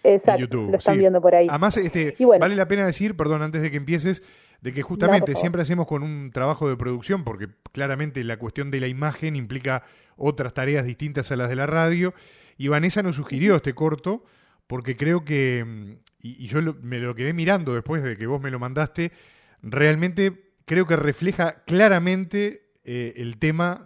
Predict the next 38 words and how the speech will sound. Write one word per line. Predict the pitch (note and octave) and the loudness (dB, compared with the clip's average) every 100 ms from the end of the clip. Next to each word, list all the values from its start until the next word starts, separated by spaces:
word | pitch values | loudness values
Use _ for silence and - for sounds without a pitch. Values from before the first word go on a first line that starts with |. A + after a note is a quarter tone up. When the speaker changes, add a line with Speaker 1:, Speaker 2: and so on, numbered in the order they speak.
| - | -12
Speaker 2:
de | A2 B2+ | -4 2
hoy, | D3 D#3 F#3+ - _ _ | 4 4 0 -8 _ _
que | - | 0
a | D3+ | 2
veces | G#3 A#3 F3 | 2 2 0
además | E3 G3+ G#3 - _ _ | 2 0 -2 -10 _ _
es | - D#3 | -6 -2
muy | A3 | 0
difícil, | F#3+ D3 A3 F#3 D#3+ B2+ _ _ | 0 0 -2 -2 -4 -6 _ _
eh, | C3+ C3+ B2+ A#2+ A2+ A2 A2 _ | -8 -4 -4 -4 -6 -10 -14 _
ilustrar | D#3+ D3+ D3+ - E3+ F#3 G3+ E3 F3+ G#3+ _ | -6 -2 -2 -4 -2 0 2 0 -4 -14 _
en, | A#2+ A#2+ | -16 -14
en, | B2+ B2 | -14 -14
en | C#3+ B2+ | -12 -6
radio | D3 E3+ F3+ F3 C#3+ A2 | 0 2 2 2 0 0
por | A2+ A2+ | -6 -6
YouTube, | A#2+ C#3 F#3+ G3+ F#3 G#3 _ _ _ _ _ | -6 -2 2 2 2 -4 _ _ _ _ _
eh, | A#2+ | -4
temas | E3+ F#3+ E3+ - | 0 0 -2 0
tan, | F#3+ G3+ A#3+ | 2 2 -2
Speaker 1:
Ujú. | G#3 _ _ | -6 _ _
Speaker 2:
eh, | C3 B2+ A#2+ - | -12 -8 -8 -8
intrincados | D#3 D3 D3+ D3+ C#3+ G3+ F#3+ D3 | -8 -4 -4 -4 2 4 4 2
muchas | E3 E3 D#3 | -2 -2 -2
veces | F3 G#3 | -2 -4
como | D#3+ | -2
los | C3 A#2 | -2 -2
que | |
se | G#2 A#2 | -6 -2
tocan | D#3+ D#3+ | -2 -2
en | C#3 | -2
esta | C#3 A#2+ | -2 2
columna, | C3 G#3 D3 B2 | 6 6 4 0
¿no? | D#3+ | 2
Y | E3 | 2
creo | F#3 G3 | 2 0
que | E3 | 2
acá | E3+ G3 | 0 0